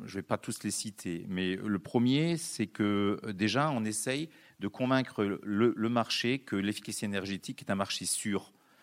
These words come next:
C'est un marché, euh, en termes bancaires sûr et aussi en termes d'investissement, à travers, euh, des études historiques sur les taux de défaut,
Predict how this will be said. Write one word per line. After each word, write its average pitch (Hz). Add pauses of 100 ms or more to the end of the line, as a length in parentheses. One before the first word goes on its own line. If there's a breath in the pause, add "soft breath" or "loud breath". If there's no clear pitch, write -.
(120)
C'est -
un 95
marché, 107
euh, 82 (300 soft breath)
en 85
termes 92
bancaires 98
sûr 139 (300 soft breath)
et 104
aussi 101
en 110
termes 104
d'investissement, 98
à 82
travers, 101
euh, 85
des 90
études 95
historiques 117 (200)
sur -
les 90
taux 101
de 87
défaut, 123